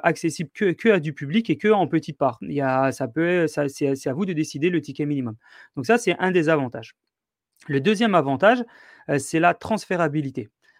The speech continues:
Alors, euh, ce que, ce que moi je perçois comme, euh, l'une des caractéristiques les plus révolutionnaires de la, de la tokenisation, c'est qu'à l'ère du numérique, les transactions s'effectuent à un rythme et à une échelle sans précédent. Au jour d'aujourd'hui, on peut s'envoyer de l'argent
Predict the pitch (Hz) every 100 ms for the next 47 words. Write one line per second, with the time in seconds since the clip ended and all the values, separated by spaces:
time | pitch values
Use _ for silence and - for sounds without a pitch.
0 | _ 156 160 151 147 - 160 151 151 147
1 | - _ _ _ _ _ _ - - 190
2 | 180 180 175 175 - - 202 240 165 151
3 | 190 - 160 190 170 156 147 139 135 135
4 | 135 147 151 143 139 143 143 - 147 143
5 | - 139 - 143 127 160 170 156 156 185
6 | 147 131 131 123 123 - 143 135 127 170
7 | 170 151 147 220 254 - - - 156 170
8 | 160 208 165 165 151 147 226 233 - 147
9 | - 151 143 - 208 - 120 139 - 202
10 | 151 135 127 151 190 _ 135 131 131 123
11 | 139 165 - 196 190 - 165 - 147 135
12 | 120 _ _ _ _ _ - 147 156 147
13 | 156 147 165 269 165 - 151 - - 147
14 | 143 151 139 135 135 139